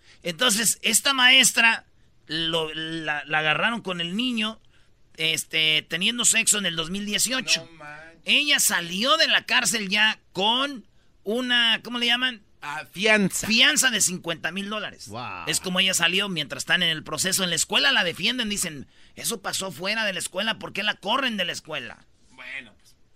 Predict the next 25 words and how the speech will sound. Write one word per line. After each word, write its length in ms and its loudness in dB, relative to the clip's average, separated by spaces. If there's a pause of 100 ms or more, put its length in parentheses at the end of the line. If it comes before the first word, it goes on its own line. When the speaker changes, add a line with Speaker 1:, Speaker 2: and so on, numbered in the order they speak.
(200)
Speaker 1:
Dicen, 320 -12
"No, 300 -2
pues 200 -16
es 200 -6
un 120 -12
chayo 320 2
molester, 680 -2
ya". 260 -2
Speaker 2:
Claro, 300 -10 (140)
claro. 160 -8
Speaker 1:
Entonces 500 -2
la 260 -2
maestra 440 -2
salió 400 0
con 160 -8
cincuenta 480 -4
mil 240 -4
dólares 400 -2
de 260 -2
re-, 200 -8 (100)
de, 280 -4
de 120 -6
fianza 640 0 (480)
y 260 0
es 220 -2